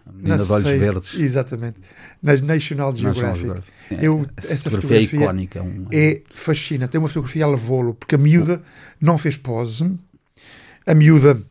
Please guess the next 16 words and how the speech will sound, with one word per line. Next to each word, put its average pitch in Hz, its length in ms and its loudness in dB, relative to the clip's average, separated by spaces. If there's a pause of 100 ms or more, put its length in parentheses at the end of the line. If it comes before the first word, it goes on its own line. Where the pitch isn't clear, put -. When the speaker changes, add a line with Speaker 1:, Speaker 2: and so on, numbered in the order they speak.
(760)
Speaker 2:
está 156 380 2
assustadíssima, 165 960 -6 (680)
é 156 100 4
linda, 156 640 4 (240)
tem 151 140 -2
uns 131 180 0
olhos 143 360 2 (800)
únicos 160 440 4
e 131 40 4
extraordinários, 127 1040 0 (280)
tem 165 240 4
uma, 147 440 2 (440)
eh, 175 420 -2
tem 151 180 4
o 147 60 6
véu 139 600 4